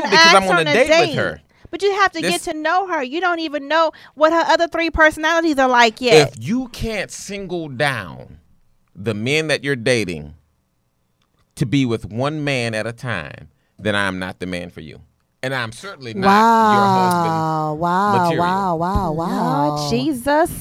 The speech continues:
Speaker 2: Because
Speaker 3: Okay,
Speaker 2: the
Speaker 3: that's
Speaker 2: reason
Speaker 3: like a
Speaker 2: that
Speaker 3: double
Speaker 2: I'm on
Speaker 3: standard.
Speaker 2: this date with you is because I've singled down the women that I could possibly be on a date on with and the women that I could possibly be doing Netflix and chill with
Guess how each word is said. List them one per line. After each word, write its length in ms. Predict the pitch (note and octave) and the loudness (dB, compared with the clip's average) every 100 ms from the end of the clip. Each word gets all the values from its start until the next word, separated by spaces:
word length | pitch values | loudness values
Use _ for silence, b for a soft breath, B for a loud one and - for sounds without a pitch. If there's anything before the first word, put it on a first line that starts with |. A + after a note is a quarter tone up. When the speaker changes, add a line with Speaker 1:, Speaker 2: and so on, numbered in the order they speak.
| - | 4
Speaker 2:
Because 420 | F#3+ G3 - A#3+ B3 | 4 6 6 8 6
Speaker 3:
Okay, 240 | C4+ D4+ | 4 0
Speaker 2:
the 40 | A#3 | 2
Speaker 3:
that's 200 | A#3+ - | 2 4
Speaker 2:
reason 120 | G#3 C#4+ | 4 4
Speaker 3:
like 100 | D4+ | 4
a 80 | C#4 | 4
Speaker 2:
that 240 | F#3 F3+ | 8 8
Speaker 3:
double 140 | A#3 G#3 | 8 4
Speaker 2:
I'm 60 | |
on 60 | G#3 | 2
Speaker 3:
standard. 340 | A3+ A3+ A#3+ | 4 2 2
Speaker 2:
this 100 | C#4+ E4 | 4 2
date 100 | F3 | 0
with 180 | D#3 C#3+ | -6 -6
you 480 | E3 A3 B2 F2 D#2+ _ - | -8 -6 -6 -8 -14 _ -8
is 160 | D3 A#2+ | -6 -6
because 320 | C#3+ F3 B2 | -6 -6 -4
I've 220 | B2 G#3 - | 0 0 -2
singled 420 | A#3+ G#3 F#3 D3 | -6 -6 -8 -6
down 320 | F#3+ D3+ B2+ | -4 -4 -8
the 80 | B2+ | -10
women 280 | D#3+ D#3+ C3+ | -10 -10 -8
that 120 | B2+ | -10
I 40 | |
could 160 | D3+ - | -10 -10
possibly 440 | D#3 F3+ F3+ E3+ D3 | -8 -8 -8 -10 -10
be 200 | D#3 D3 | -10 -6
on 200 | D#3 D3+ | -6 -6
a 40 | |
date 300 | C3+ C#3+ D3+ | -6 -6 -8
on 240 | F2 D#2+ - - | -12 -14 -16 -12
with 280 | G#2+ F2 - _ _ _ _ _ _ _ _ _ _ _ G2+ | -8 -8 -12 _ _ _ _ _ _ _ _ _ _ _ -6
and 180 | A#2 | -4
the 60 | A#2+ | -4
women 220 | D#3 C#3+ | -4 -4
that 60 | A#2+ | -4
I 20 | |
could 160 | - B2 | -4 -2
possibly 400 | D3+ C#3+ A#2 C3+ | 0 0 -4 -8
be 300 | G#2+ C3+ A#2+ | -6 -6 -8
doing 580 | A2+ C3 B2 A2 F#2+ - _ | -8 -6 -6 -8 -10 -18 _
Netflix 500 | G#2+ B2+ - C#3 - | -4 -4 -2 -6 -6
and 120 | G#2 - | -12 -14
chill 340 | E3 D3+ F#2+ | -12 -12 -14
with 260 | E2+ C#2 | -16 -18